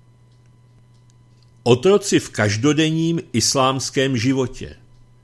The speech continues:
Otroci se v hadísech, síře a Koránu vyskytují tak často jako velbloudi. Následující výběr poukazuje na všudy přítomnost otroků v každodenním životě. Buchárí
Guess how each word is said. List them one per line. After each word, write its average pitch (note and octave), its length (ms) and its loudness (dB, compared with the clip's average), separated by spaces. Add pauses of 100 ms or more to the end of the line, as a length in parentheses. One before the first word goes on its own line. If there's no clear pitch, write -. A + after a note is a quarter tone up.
(880)
Otroci E3+ 480 2
se G#3 160 4
v D#3 40 2
hadísech, E3+ 760 0
síře E3 500 0
a A2 160 -4
Koránu B2+ 580 0
vyskytují D#3 680 -2
tak F3+ 360 -4
často A2 640 -4 (400)
jako G#2+ 300 0
velbloudi. A#2+ 720 -2 (1120)
Následující E3+ 840 0
výběr D3 420 2
poukazuje C#3 640 2
na A#2 120 0
všudy B2+ 460 -2
přítomnost C#3+ 800 -4
otroků B2+ 640 -2
v - 160 -14
každodenním A#2 880 -2
životě. A2 500 -4 (1080)
Buchárí A2+ 960 0